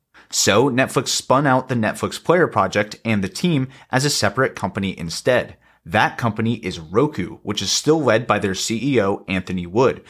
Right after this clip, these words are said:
who was a former V P that left Netflix in two thousand seven when Roku was formed as a separate company. About a year later, Roku's first player launched. It was called the Netflix Player. Pretty cool, right?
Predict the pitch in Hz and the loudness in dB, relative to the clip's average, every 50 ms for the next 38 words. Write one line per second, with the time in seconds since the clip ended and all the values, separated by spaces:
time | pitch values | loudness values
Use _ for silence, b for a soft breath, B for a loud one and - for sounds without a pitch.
0 | B B B - 127 120 104 107 104 - - - 131 143 156 160 151 101 101 110 | B B B 0 0 2 2 2 0 -2 0 2 2 2 4 2 2 2 0 0
1 | 104 - - 190 185 156 139 107 110 104 82 95 101 - - - 143 170 - - | -2 -2 -2 -2 0 2 2 4 2 2 2 2 -2 -2 0 0 2 2 2 2
2 | - 117 110 110 - - B B B - 123 117 - 113 104 104 101 98 95 95 | 2 0 0 0 -4 -8 B B B -4 -4 -4 -2 -2 2 2 2 2 2 0
3 | 92 - - 170 160 135 127 131 - - - 117 110 104 87 92 98 104 104 147 | -2 2 2 2 4 4 2 -2 -2 -2 -2 0 0 0 0 0 -2 -2 0 0
4 | 139 147 151 - - - 98 92 95 95 - 107 117 131 120 - - 90 - - | 2 2 2 0 -2 -4 -4 -2 -2 -2 -4 -4 -4 -4 -4 -2 -4 -4 -4 -4
5 | 82 76 - - 110 110 113 113 98 78 60 - - _ B B B B B B | -8 -8 -6 -4 -4 -4 -2 -2 -4 -4 -6 -10 -16 _ B B B B B B
6 | B 123 110 113 101 92 95 90 87 87 90 98 147 185 165 123 127 131 b b | B 0 2 2 2 2 0 -2 -4 -4 0 2 4 4 4 2 0 -4 b b
7 | b b - 156 170 170 - 180 - - - 117 113 - - - 175 185 180 147 | b b 0 0 2 2 0 -4 -4 0 0 0 0 0 0 2 2 4 4 2
8 | 110 87 73 - - - - - _ _ - 98 95 78 92 - - - 160 156 | 0 0 -4 -8 -10 -12 -12 -14 _ _ -8 -8 -6 -6 -6 -6 -2 0 2 2
9 | 131 117 110 - - - 98 90 92 113 147 - - 113 - - - - - 87 | 2 0 -2 -6 -8 -8 -6 -4 -2 -2 -2 -2 -4 -8 -8 -10 -10 -8 -6 -6
10 | 76 - - - b b b b b b - 214 - - - 240 202 117 90 90 | -6 -6 -10 -14 b b b b b b -2 -2 -2 2 2 2 4 4 4 4
11 | 113 151 165 - _ | 2 2 0 -4 _